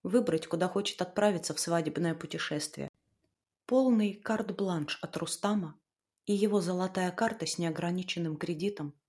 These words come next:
в сумке. Они спали в разных комнатах, но она ощущала себя замужем за ним. И это ей нравилось.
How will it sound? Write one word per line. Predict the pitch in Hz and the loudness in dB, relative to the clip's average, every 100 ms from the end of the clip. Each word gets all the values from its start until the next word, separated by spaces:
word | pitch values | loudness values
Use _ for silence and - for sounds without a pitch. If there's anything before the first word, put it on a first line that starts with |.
| _ | _
в | - | -6
сумке. | - 160 151 143 - - _ _ _ _ _ _ _ _ _ | -2 0 -2 -4 -12 -18 _ _ _ _ _ _ _ _ _
Они | - 226 233 | 2 4 4
спали | - 247 190 | 2 2 4
в | |
разных | 202 196 180 175 | 4 2 0 -2
комнатах, | - 202 147 139 - - _ _ _ _ _ _ | 2 2 2 -4 -12 -16 _ _ _ _ _ _
но | 208 - | 0 4
она | 214 247 - | 4 4 2
ощущала | 185 - - - 202 | -2 -4 0 4 4
себя | 185 180 180 | 4 0 0
замужем | 175 185 165 147 147 | 2 2 2 0 -2
за | 147 | 0
ним. | 143 139 135 - _ _ _ _ _ _ | -2 -4 -6 -14 _ _ _ _ _ _
И | - | -8
это | 202 220 214 | 0 0 2
ей | 160 165 | 2 2
нравилось. | 151 147 131 131 131 - | 2 2 -2 -6 -10 -12